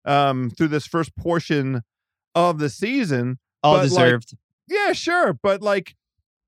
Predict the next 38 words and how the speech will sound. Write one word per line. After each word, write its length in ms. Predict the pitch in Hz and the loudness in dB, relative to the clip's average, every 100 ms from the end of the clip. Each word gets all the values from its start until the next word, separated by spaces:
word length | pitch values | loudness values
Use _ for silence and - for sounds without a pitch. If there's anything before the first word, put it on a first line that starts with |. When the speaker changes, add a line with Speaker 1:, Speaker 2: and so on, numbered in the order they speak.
| _ _ _ - | _ _ _ -2
Speaker 1:
Embiid 380 | 233 220 320 | 0 0 0
makes 220 | 349 330 247 | 0 -2 -2
it 100 | 214 | -2
easy. 380 | 277 202 101 98 _ _ - | -2 -4 -8 -12 _ _ -8
He 80 | |
gets 220 | 208 262 - | -4 -4 -4
the 100 | 247 | -2
ball 420 | 214 220 240 233 | 0 2 2 0
and 80 | 208 | -2
he 60 | |
gets 260 | 190 185 - | -2 -4 -4
hit 280 | 208 262 - _ 170 | -2 0 -2 _ -8
and 120 | 175 | -4
he's 160 | 185 | -4
down 320 | 156 196 214 202 | -2 -2 -2 -2
low. 340 | 214 269 254 | 0 0 -2
That's 280 | 214 233 - | -2 -4 -4
not 160 | 269 | -4
a 160 | 269 233 185 | -2 -4 -6
l-, 160 | 202 202 | -6 -4
hard, 460 | 196 - 240 233 | -4 0 0 0
f-, 240 | 196 - _ | -6 -18 _
you 120 | 190 202 | -6 -2
know, 180 | 190 180 | 0 -2
foul 360 | - 220 262 | -4 -2 -2
call 260 | - 190 139 | 0 -2 0
to 80 | 131 | -2
make. 260 | 123 110 107 | -4 -6 -2
The, 120 | 160 | -2
the 220 | 170 165 165 | 0 -2 0
refs 260 | 190 226 | -2 -2
don't 160 | - 220 | -4 -6
have 180 | 220 202 | -6 -6
a 60 | |
hard, 460 | 196 202 202 208 185 _ _ _ _ - | -4 0 2 0 -4 _ _ _ _ -2
uh, 200 | 180 175 | 0 0
decision 560 | 165 - 226 269 175 | -2 -4 -6 -4 -2
there. 360 | 127 120 123 | 0 0 0